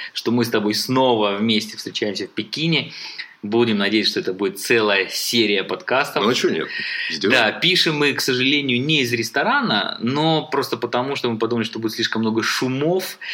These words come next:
Speaker 1: слишком много будет нас отвлекать, и какие-то блюда остынут.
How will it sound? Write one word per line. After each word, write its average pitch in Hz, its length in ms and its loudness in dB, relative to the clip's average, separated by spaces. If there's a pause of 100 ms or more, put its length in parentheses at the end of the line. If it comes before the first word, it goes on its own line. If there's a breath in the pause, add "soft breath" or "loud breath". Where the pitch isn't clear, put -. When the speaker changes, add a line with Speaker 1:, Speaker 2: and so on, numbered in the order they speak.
(140 loud breath)
Speaker 1:
слишком 110 440 0
много 113 280 2
будет 110 240 0
нас 107 220 0
отвлекать, 107 640 -2
и 120 440 0
какие-то 107 420 -4
блюда 101 300 0
остынут. - 480 -6